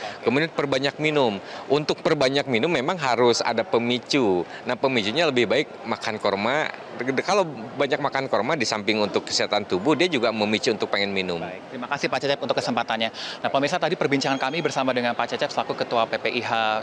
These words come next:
Speaker 2: Embarkasi Jakarta Pondok Gede. Saya ingin menunjukkan sedikit kepada Anda, ini di belakang saya, meski sekarang sedang kosong, ini merupakan layanan fast track milik, eh, jamaah lansia yang telah dipersiapkan khusus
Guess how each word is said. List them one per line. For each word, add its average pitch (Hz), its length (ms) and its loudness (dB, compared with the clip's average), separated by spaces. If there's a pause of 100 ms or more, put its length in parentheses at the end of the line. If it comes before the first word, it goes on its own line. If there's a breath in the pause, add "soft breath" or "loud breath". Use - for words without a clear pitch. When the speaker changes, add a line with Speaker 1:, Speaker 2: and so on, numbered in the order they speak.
(320)
Speaker 2:
Embarkasi 117 480 0
Jakarta 123 320 -2
Pondok 120 240 0
Gede. 147 160 2
Saya 165 160 0
ingin 160 80 0
menunjukkan 151 240 2
sedikit - 320 0
kepada 131 240 2
Anda, 127 320 0
ini 165 160 -4
di 143 80 0
belakang 131 320 2
saya, 147 320 2 (400 loud breath)
meski 208 320 2
sekarang 180 400 -2
sedang 156 320 -2
kosong, 165 480 2
ini 185 160 0
merupakan 180 480 2
layanan 160 480 2
fast 147 240 -2
track 139 240 -2
milik, 147 240 0 (480 loud breath)
eh, 131 160 6
jamaah 151 560 0
lansia 147 720 4 (320 loud breath)
yang 147 160 2
telah 160 160 4
dipersiapkan 160 560 2
khusus 165 560 2